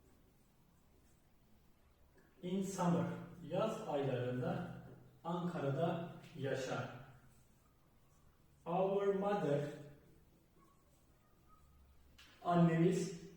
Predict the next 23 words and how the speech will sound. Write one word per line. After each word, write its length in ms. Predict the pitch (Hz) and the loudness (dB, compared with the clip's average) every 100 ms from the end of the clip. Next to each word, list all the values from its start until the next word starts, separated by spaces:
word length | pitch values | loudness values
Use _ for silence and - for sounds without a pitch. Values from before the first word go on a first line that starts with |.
| - - | -20 -6
Bunun 260 | 170 214 208 | -2 0 -2
için 280 | 202 196 | -2 -2
de 380 | 196 196 196 - - - - - - - - - _ _ - | 0 -2 -4 -10 -18 -20 -20 -20 -20 -20 -20 -20 _ _ -12
bu 160 | 175 175 | -2 0
cümlede 400 | 185 180 180 196 | 2 2 2 2
de 120 | 190 - | 2 0
cook 220 | 202 - | -4 -2
fiilini 380 | 175 170 175 185 | 2 2 2 -2
kullanalım. 440 | 135 123 120 120 - - - | -2 -2 -4 -6 -10 -14 -6
Yemek 360 | 143 160 175 - | -2 0 -2 -4
pişirmek. 760 | 139 131 127 190 196 - - | -4 -2 0 0 -2 -6 -8
Tabii 180 | 196 190 | -4 -2
üçüncü 360 | 190 180 175 175 | -2 2 2 4
tekil 240 | 175 175 | 2 0
şahıs 260 | 180 175 175 | 0 0 0
olduğu 180 | 170 156 | -2 -2
için 280 | - 165 | -4 -4
S 200 | 170 - | -4 -2
taksı 180 | 175 175 | -4 -2
getiriyoruz. 540 | 175 175 175 175 170 - - - - | 0 0 2 2 0 -2 -8 -12 -8
Our 280 | 180 175 185 | 0 4 4
mother 300 | 190 196 190 - - | 4 2 0 0 0
cooks 240 | 208 - | 2 2